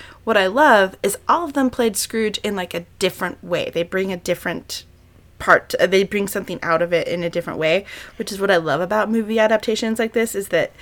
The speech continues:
wh-, how you choose to bring it out, uh, how you choose to play the character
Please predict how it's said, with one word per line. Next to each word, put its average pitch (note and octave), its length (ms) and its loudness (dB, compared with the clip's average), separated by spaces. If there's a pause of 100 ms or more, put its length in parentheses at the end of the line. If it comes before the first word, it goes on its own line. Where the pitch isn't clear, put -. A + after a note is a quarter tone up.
(280)
wh-, G#3 80 -2
how F#3+ 220 4
you G#3 120 -2
choose G3 340 -4
to F3 100 -6
bring F3 300 -2
it E3 100 0
out, E3+ 320 0
uh, B2 260 2
how F#3+ 120 -2
you G3 100 -2
choose G3 180 -8
to - 120 -12
play F#3 140 -6
the F3+ 80 -6
character F#3+ 600 -4